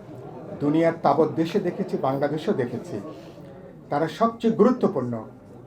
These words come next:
কবি, লেখক, শিল্পী, সাহিত্যিকদেরকে তারা কাজে লাগানোর তারা চেষ্টা করেন। এটা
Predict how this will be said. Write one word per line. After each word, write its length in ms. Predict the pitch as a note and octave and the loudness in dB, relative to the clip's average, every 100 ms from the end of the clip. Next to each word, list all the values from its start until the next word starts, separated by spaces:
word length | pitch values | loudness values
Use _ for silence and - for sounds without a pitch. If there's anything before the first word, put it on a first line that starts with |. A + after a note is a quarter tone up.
| - | -8
কবি, 320 | D3 D3+ E3 F#3+ G#3 C3 | -4 -2 0 0 -2 -2
লেখক, 340 | C#3 C#3 D#3+ D#3 - | -2 -2 -2 -2 -6
শিল্পী, 380 | C#3+ C3 D3 C3+ - | -6 -6 -4 -6 -6
সাহিত্যিকদেরকে 840 | E3 G3+ A3+ E3 - B2 - B2+ G2 - - - - - | -6 -4 -2 -4 -4 -8 -8 -8 -10 -14 -20 -20 -18 -4
তারা 160 | C#3 C3+ - C3 | 0 0 -2 0
কাজে 260 | B2+ C3+ | 2 2
লাগানোর 480 | B2+ A#2 A#2 A#2 D3 - | 0 0 0 -2 -4 -4
তারা 180 | A2 A2+ A2+ - - - - | -6 -6 -8 -14 -18 -4 0
চেষ্টা 280 | F3+ - B2 G#2+ | 0 0 -4 -4
করেন। 200 | F#2 F2+ - - - - - - - - C#3 | -8 -10 -16 -18 -18 -18 -18 -20 -18 -12 -2
এটা 120 | C3+ | 2